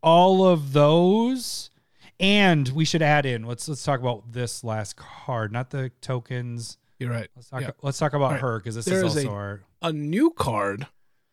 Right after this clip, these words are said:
Speaker 2: that's coming in here. It's called, called Arden Angel. It's four, two white, has flying, and then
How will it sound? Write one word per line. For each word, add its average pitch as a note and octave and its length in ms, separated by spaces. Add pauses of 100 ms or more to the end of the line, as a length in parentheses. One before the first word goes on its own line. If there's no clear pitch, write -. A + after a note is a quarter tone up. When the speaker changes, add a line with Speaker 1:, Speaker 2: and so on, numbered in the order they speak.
(120)
Speaker 2:
that's A#2+ 180
coming C#3+ 300
in B2+ 160
here. B2 180
It's A2 160
called, C3+ 520
called F3+ 360 (400)
Arden G#3 360 (120)
Angel. C#3+ 600
It's C3+ 160
four, F#3 400
two - 200
white, D#3+ 420 (420)
has F3+ 240
flying, D#3+ 600
and D3 140
then C#3 200